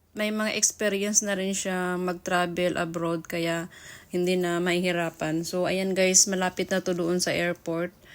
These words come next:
Ang ganda ng, ano, unang panahon, pero sobra-, sobrang init.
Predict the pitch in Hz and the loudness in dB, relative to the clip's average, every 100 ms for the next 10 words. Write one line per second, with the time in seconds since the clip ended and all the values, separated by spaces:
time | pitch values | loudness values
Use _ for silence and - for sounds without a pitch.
0 | - - - 175 180 180 180 175 175 180 | -20 -10 0 4 4 4 4 2 2 2
1 | 180 185 180 170 175 165 165 170 170 170 | 2 2 2 2 0 2 2 2 2 0
2 | 165 175 170 165 170 170 170 165 165 160 | 0 2 0 2 0 0 -2 -2 -2 -2
3 | 170 160 170 160 170 170 165 | -4 -2 -2 -2 -2 0 -2